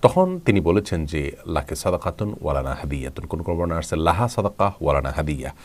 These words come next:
অর্থাৎ এটা তো তোমার জন্য সাদাকা, কিন্তু তুমি যখন আমাকে দিবে তখন সেটা গিফট হয়ে যাবে, তুমি তো আমাকে সাদাকা হিসাবে দিবে না। অতএব এ হাদিসকে সামনে রাখলে আমরা বলতে পারি যে কোরবানির গোশত যদি গরিবরা বিক্রি করেন,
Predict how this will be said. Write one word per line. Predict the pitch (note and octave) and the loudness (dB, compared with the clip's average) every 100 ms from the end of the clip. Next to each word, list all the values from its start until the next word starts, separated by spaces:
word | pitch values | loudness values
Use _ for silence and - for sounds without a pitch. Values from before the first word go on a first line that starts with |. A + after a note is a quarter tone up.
| - - - - | -20 -18 -16 4
অর্থাৎ | A2+ - B2+ F2 - - | 4 6 4 4 2 0
এটা | A2 A#2+ | 2 2
তো | A#2 B2+ - | 0 0 4
তোমার | G#2+ C3 B2+ | 8 8 6
জন্য | G2 E2 D#2+ F2 C3 - - - - | 2 2 2 2 0 -4 -20 -18 -6
সাদাকা, | - C#3 G#2+ - C2 - - | 8 8 8 4 -2 -4 -2
কিন্তু | G2+ A2 | 0 4
তুমি | C3+ D3 | 6 6
যখন | D3 D#3 | 6 6
আমাকে | F#2+ G#2+ E3 E3+ | 8 8 8 6
দিবে | G2+ E2 | 6 4
তখন | F#2+ A#2+ | 4 2
সেটা | A#2+ | 2
গিফট | G2 B2+ A#2 - | 2 2 2 2
হয়ে | E2 | 2
যাবে, | C#2 C2 C2+ | 2 -4 -8
তুমি | - E2+ | -6 -4
তো | F2 | -4
আমাকে | E2+ F#2+ | -4 -2
সাদাকা | - A2+ A2+ | 2 4 4
হিসাবে | D#2+ D#2 C#2+ | 2 0 -2
দিবে | C#2+ C#2 | -4 -6
না। | C#2 - | -6 -4
অতএব | - A#2+ A#2+ - - - | 0 2 0 -8 -20 2
এ | - | 4
হাদিসকে | A2 C#3 D3 | 6 4 0
সামনে | - G2+ | 2 2
রাখলে | F2+ E2+ | 0 0
আমরা | E2 D#2 D2+ - | 0 0 -2 -2
বলতে | D#2+ - | -2 0
পারি | A2+ A#2+ | 0 0
যে | D#2+ D#2+ - - | 0 -4 -4 -4
কোরবানির | C#2+ D#2 F2+ | -2 0 -2
গোশত | F2+ - A2+ | -4 -4 -4
যদি | - | -4
গরিবরা | F2 D2 C#2 | -2 -2 0
বিক্রি | C#2+ C#2+ G#2 | -2 -2 2
করেন, | G#2 B2+ | 4 2